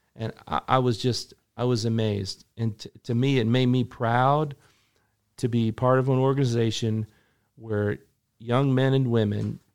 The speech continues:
have that desire to give back. I mean, they're honored. They did that out of their own time.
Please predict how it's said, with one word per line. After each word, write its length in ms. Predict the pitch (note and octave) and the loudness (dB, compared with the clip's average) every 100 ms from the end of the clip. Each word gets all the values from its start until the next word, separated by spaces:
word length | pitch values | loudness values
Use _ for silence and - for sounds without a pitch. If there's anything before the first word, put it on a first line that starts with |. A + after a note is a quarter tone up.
| _ _ _ _ _ _ | _ _ _ _ _ _
have 260 | - B2+ A#2 | -4 -2 0
that 220 | A#2 - | -2 -2
desire 720 | A2 G2 G#2+ A2 B2 F#2+ G2+ - _ _ _ - | -4 -2 -2 0 2 0 -4 -14 _ _ _ -12
to 100 | A2+ | -10
give 320 | G#2 A2 G2 | -4 -4 -4
back. 300 | G2+ G#2+ A#2+ _ _ - | -6 -8 -12 _ _ -20
I 40 | |
mean, 120 | G#2 | -16
they're 180 | G#2+ B2 | -10 -8
honored. 480 | - A2+ A#2+ G#2+ G#2+ | -6 -4 -2 -4 -6
They 100 | A2+ | -6
did 240 | A2+ C3 B2+ | -2 -2 0
that 180 | B2 | 0
out 140 | B2 A#2 | 0 0
of 40 | |
their 140 | G#2+ A2 | 0 0
own 220 | C3 C3+ | 0 -2
time. 500 | - B2 A2+ G2 | -4 -4 -2 -4